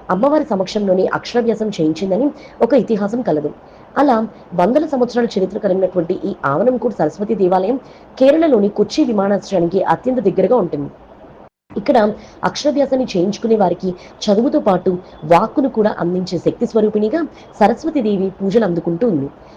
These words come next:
ఇక్కడ ఆలయంలో అమ్మవారితో పాటు జ్ఞానాన్ని ప్రసాదించే దక్షిణామూర్తిని, ఆటంకాలు తొలగించి విజయాలను అందించే వినాయకుని కూడా మనం సందర్శించొచ్చు. అసలు ఈ క్షేత్ర స్థల పురాణం ఏంటో ఇప్పుడు మనం తెలుసుకుందాం. ఒకప్పుడు ఈ ఊరి వాళ్ళు గడ్డి కోసేందుకు వెళ్ళినప్పుడు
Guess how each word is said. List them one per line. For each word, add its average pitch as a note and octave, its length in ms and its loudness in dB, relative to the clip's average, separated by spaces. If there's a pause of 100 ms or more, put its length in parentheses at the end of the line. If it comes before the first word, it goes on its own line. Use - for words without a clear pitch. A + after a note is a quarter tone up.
(100)
ఇక్కడ B3+ 260 2 (260)
ఆలయంలో C4 460 0 (100)
అమ్మవారితో A#3 460 0
పాటు F#3 320 -2 (380)
జ్ఞానాన్ని A3 400 2
ప్రసాదించే G#3 520 0
దక్షిణామూర్తిని, F#3+ 720 0 (360)
ఆటంకాలు C4+ 460 2
తొలగించి G3+ 460 2
విజయాలను A#3 480 0
అందించే F3+ 420 -2
వినాయకుని G#3 500 0
కూడా A#3 240 4 (360)
మనం A#3 220 4
సందర్శించొచ్చు. E3+ 800 0 (380)
అసలు C4 280 2 (320)
ఈ A#3 80 0
క్షేత్ర - 340 0
స్థల E3 220 2
పురాణం G3 360 0
ఏంటో F#3+ 260 0 (100)
ఇప్పుడు B3 200 -2
మనం A3+ 160 -2
తెలుసుకుందాం. D3+ 560 -4 (460)
ఒకప్పుడు A#3+ 440 0 (360)
ఈ C4 100 0
ఊరి G#3+ 220 0
వాళ్ళు C4+ 220 -2
గడ్డి F3+ 280 0
కోసేందుకు A#3+ 460 -4
వెళ్ళినప్పుడు F3 480 0